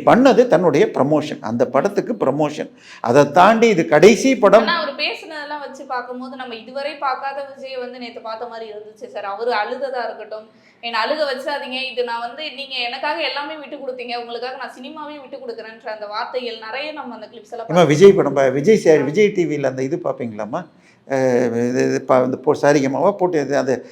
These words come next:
Speaker 1: அதுல ப-, தோத்துட்டு போறவங்கள அழுக வச்சுட்டு அந்த அழுகையை முழுக்க காட்டுவாங்க. அதெல்லாம் டி ஆர் பியை வே-,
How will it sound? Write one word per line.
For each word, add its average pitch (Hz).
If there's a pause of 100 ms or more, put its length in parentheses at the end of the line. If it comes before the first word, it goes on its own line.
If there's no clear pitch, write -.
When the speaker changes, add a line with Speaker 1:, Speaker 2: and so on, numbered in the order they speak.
(120)
Speaker 1:
அதுல 156
ப-, 147 (160)
தோத்துட்டு 240
போறவங்கள 202
அழுக 202
வச்சுட்டு 180
அந்த 151
அழுகையை 180
முழுக்க 156
காட்டுவாங்க. 131
அதெல்லாம் 147
டி 190
ஆர் 156
பியை 156
வே-, 120